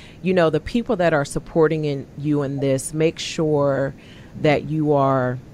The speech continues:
um, let, you're letting them know how much you appreciate their support, because it does take the support of a village in order to accomplish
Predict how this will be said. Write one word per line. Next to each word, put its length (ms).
um, 360
let, 260
you're 280
letting 380
them 240
know 180
how 140
much 260
you 60
appreciate 580
their 100
support, 480
because 340
it 140
does 320
take 380
the 80
support 500
of 100
a 60
village 680
in 120
order 340
to 240
accomplish 580